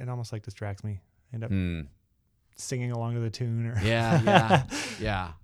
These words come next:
Speaker 2: A lot of people
Speaker 1: Um,
Speaker 2: listen to, like, uh, soundtracks or, like, lo-fi hip hop.
Speaker 1: Right.
Speaker 2: Which I do,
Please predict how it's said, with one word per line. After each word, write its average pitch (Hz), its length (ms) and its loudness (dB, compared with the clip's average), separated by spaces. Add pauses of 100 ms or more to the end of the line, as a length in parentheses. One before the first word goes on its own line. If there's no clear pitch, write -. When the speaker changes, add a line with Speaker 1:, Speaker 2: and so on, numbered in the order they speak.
(120)
Speaker 2:
A 139 60 -2
lot 143 180 2
of 123 80 0
people 107 140 -2
Speaker 1:
Um, 120 80 2
Speaker 2:
listen 110 260 -4
to, 92 80 -4
like, 82 300 -6
uh, 65 480 -8
soundtracks 78 800 -4
or, 73 80 -4
like, 69 320 -8 (800)
lo-fi 80 400 -6
hip 85 180 -12
hop. 87 260 -10 (640)
Speaker 1:
Right. 156 300 2 (760)
Speaker 2:
Which 117 160 0
I 131 120 6
do, 117 340 2